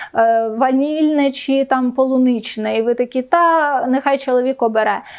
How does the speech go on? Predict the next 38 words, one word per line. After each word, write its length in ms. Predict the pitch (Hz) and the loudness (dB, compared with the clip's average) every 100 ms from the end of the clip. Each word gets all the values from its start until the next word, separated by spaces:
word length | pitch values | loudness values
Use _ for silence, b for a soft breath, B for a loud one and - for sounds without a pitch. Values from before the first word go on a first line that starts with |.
| B - | B -2
А 100 | 226 | 2
замість 340 | 262 254 254 | 2 2 0
того, 220 | 269 277 | 0 0
щоб 200 | 254 240 | -2 -6
сказати, 520 | - 240 240 254 254 | -2 -2 0 -2 -2
що 460 | 240 - 233 226 226 | -4 -2 0 0 0
«я 240 | 226 240 269 | 0 -2 -2
хочу 340 | 320 311 254 | -4 -6 -4
ванільне», 480 | 247 240 214 214 214 | 0 0 -2 -4 -4
або 200 | 214 - | -2 -2
«я 240 | 170 226 262 | 0 0 2
хочу 300 | 254 254 220 | -2 -2 -2
полуничне», 640 | 226 226 214 190 - 190 | 0 0 -2 -6 -10 -8
або 220 | 208 226 277 | -4 0 0
коли, 280 | 320 277 | 0 2
от, 200 | 269 262 | 2 0
наприклад, 460 | 254 247 254 254 240 | -4 -2 0 0 -2
ми 120 | 226 233 | -4 -2
ходимо 520 | 233 233 233 233 226 B B | -2 -2 0 -2 -2 B B
в 80 | - | -4
магазини, 600 | 226 226 226 226 269 311 | -2 0 0 0 0 0
да, 180 | 240 - | 0 -2
з 60 | - | -2
подружками, 720 | 233 254 262 254 - 233 220 | -2 -2 -2 -4 -2 -2 -4
і 220 | - 220 | -4 -2
от 220 | 214 220 | 0 -2
нам 180 | 226 233 | 0 0
подобається, 640 | 240 233 226 220 214 214 220 | 0 0 0 0 -2 -2 -4
наприклад, 540 | 214 214 220 220 208 | -4 -2 -2 -4 -4
рожева 420 | 202 208 233 247 | -4 -2 -2 -2
спідниця, 720 | 247 - 220 214 214 214 - - B B B | -8 -8 -6 -6 -6 -6 -6 -8 B B B
а 560 | - 220 220 214 214 214 214 | 0 2 2 2 0 -2 -2
подружка 520 | 254 277 277 - 254 | -4 -2 -8 -6 -4
каже: 380 | 247 233 226 226 | -2 -2 -2 -2
«Ні, 240 | 233 311 | 0 0
тобі 240 | 359 349 262 | 0 0 0
краще 600 | 262 240 277 277 269 254 | 0 0 -2 -2 -2 -2
там, 380 | 254 247 247 | 0 0 -2